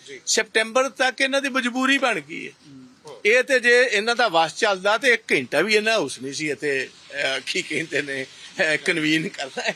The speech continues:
Speaker 2: ਤੇ ਇਹਨਾਂ ਦੀ ਇੱਕ, ਅਹ, ਅਹ, ਕਨਸਟੀਟਿਊਸ਼ਨਲ ਮਜਬੂਰੀ ਹੈ। ਕਿੰਨੀ ਕੁ ਸੁਣਵਾਈ ਇੱਥੇ, ਜਿੱਥੇ ਸਪੀਕਰ ਵਿਧਾਨ ਸਭਾ ਇੱਕ ਏ ਐਸ ਆਈ ਵਾਸਤੇ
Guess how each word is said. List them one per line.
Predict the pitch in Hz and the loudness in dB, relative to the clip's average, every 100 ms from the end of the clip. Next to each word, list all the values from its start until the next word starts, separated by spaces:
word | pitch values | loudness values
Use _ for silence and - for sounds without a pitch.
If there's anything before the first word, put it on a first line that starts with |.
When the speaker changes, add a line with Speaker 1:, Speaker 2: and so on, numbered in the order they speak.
| 254 | -4
Speaker 2:
ਤੇ | 214 | -6
ਇਹਨਾਂ | 202 196 | -6 -6
ਦੀ | 196 | -6
ਇੱਕ, | 190 202 | -6 -8
ਅਹ, | 208 _ - - 156 | -12 _ -20 -16 -6
ਅਹ, | 160 160 151 - - - 139 156 | -4 -4 -8 -12 -20 -14 -10 -10
ਕਨਸਟੀਟਿਊਸ਼ਨਲ | - 170 - 190 214 190 220 208 | -4 -4 -4 -8 -8 -8 -8 -6
ਮਜਬੂਰੀ | 165 143 135 135 135 | -6 -6 -8 -8 -8
ਹੈ। | - - - - _ - | -10 -18 -20 -20 _ -12
ਕਿੰਨੀ | 240 262 277 | -4 -2 -2
ਕੁ | |
ਸੁਣਵਾਈ | 247 247 226 220 233 | -2 -2 0 0 0
ਇੱਥੇ, | 240 254 | -6 -6
ਜਿੱਥੇ | 226 226 247 | -6 -6 -4
ਸਪੀਕਰ | - - 160 151 220 214 156 147 151 | -6 -12 -16 -10 -4 -2 -2 -6 -6
ਵਿਧਾਨ | 160 151 123 | -6 -6 -8
ਸਭਾ | 117 170 180 175 139 120 _ _ - | -8 -6 -2 -2 -2 -8 _ _ -4
ਇੱਕ | 220 220 | -4 0
ਏ | 185 185 | -2 0
ਐਸ | 185 - | -2 0
ਆਈ | 220 | -2
ਵਾਸਤੇ | 196 156 131 - 117 | 0 0 0 -6 -12